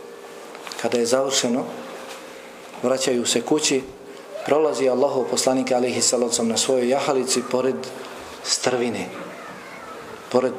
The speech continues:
krepalog magarca. Magarac koji je krepao i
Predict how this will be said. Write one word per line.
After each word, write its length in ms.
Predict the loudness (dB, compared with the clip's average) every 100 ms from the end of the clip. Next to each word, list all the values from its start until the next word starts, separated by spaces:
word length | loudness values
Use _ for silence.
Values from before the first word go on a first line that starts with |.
| -10 -10 -2
krepalog 600 | 0 0 0 2 0 0
magarca. 760 | 0 2 0 0 0 -2 -14 -16 -16 -16 -16 -18 -18 -16 -14 -14 -10 -2
Magarac 420 | 2 2 2 0
koji 200 | 0 -2
je 100 | -2
krepao 420 | 0 0 0
i 80 | 0